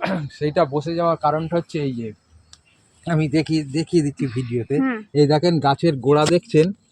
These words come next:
Speaker 1: গাছের গোড়া এই যে কালো মতো হয়ে গেছিল।
Speaker 2: দেখাই বন্ধুদের
Speaker 1: এই যে
Speaker 2: কেউ।
Speaker 1: গাছের গোড়া কালো হয়ে গেছিল, এই যে প্রত্যেকটা গাছে দেখো।
Speaker 2: আচ্ছা।
Speaker 1: হ্যাঁ, এই যে, এই, এই গাছটাও দেখলে বুঝতে পারা যাবে, এই
Speaker 2: হ্যাঁ,
Speaker 1: গাছের গোড়া
Speaker 2: হ্যাঁ।
Speaker 1: পচা পচা ভাব এসে গেছিল।
Speaker 2: হুম, হুম।
Speaker 1: যার কারণের জন্য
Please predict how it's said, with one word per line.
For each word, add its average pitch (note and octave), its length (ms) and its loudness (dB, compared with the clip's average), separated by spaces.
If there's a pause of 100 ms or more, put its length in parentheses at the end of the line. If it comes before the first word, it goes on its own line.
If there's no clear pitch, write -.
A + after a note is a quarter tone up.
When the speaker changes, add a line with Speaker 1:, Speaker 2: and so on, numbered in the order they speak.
(240)
Speaker 1:
গাছের C3+ 300 -2
গোড়া D3+ 220 2
এই D3+ 120 4
যে D3 100 2
কালো D3+ 300 4
মতো D3+ 240 4
হয়ে C3 200 4
গেছিল। A2+ 280 2 (600)
Speaker 2:
দেখাই C#4 460 -6
বন্ধুদের C4 420 -6
Speaker 1:
এই C3 80 4
যে C3+ 100 2
Speaker 2:
কেউ। C3+ 60 4
Speaker 1:
গাছের D3 460 2
গোড়া D3 280 4
কালো D3 340 2
হয়ে C3+ 200 4
গেছিল, B2 240 -2
এই B2+ 160 0
যে B2 200 0 (100)
প্রত্যেকটা - 460 -2
গাছে C3+ 300 0
দেখো। D3 300 0 (180)
Speaker 2:
আচ্ছা। - 400 0
Speaker 1:
হ্যাঁ, A#2 420 2 (340)
এই C3 140 -2
যে, D3+ 80 2
এই, D3+ 300 2
এই D3 100 6
গাছটাও D3 400 2
দেখলে C#3 300 0
বুঝতে B2+ 280 -4
পারা B2 160 0
যাবে, B2+ 120 0
এই B2+ 60 0
Speaker 2:
হ্যাঁ, B2+ 140 -4
Speaker 1:
গাছের C3 280 -2
গোড়া C3 100 -2
Speaker 2:
হ্যাঁ। B2+ 160 -2
Speaker 1:
পচা D#3+ 240 -2
পচা D3+ 280 -2
ভাব C3 240 0
এসে B2+ 220 -8
গেছিল। A2 280 -10
Speaker 2:
হুম, B3 220 -14
হুম। A#3 200 -18 (100)
Speaker 1:
যার B2 200 -4
কারণের D#3 440 -2
জন্য F3 500 0